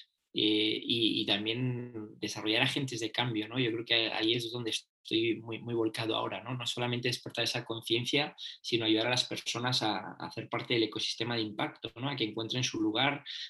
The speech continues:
desde lo público, desde lo privado, como ciudadanos, eh, para trabajar por el bien común y,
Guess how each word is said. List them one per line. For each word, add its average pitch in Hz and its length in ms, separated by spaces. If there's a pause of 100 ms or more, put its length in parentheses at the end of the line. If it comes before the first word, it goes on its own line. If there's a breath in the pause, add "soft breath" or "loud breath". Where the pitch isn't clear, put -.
(120)
desde 107 220
lo 98 120
público, 131 460
desde 113 160
lo 101 140
privado, 120 480
como 101 180
ciudadanos, 120 840
eh, 107 260 (160)
para 101 300
trabajar 113 420
por 110 80
el 107 80
bien 110 220
común 113 340
y, 113 220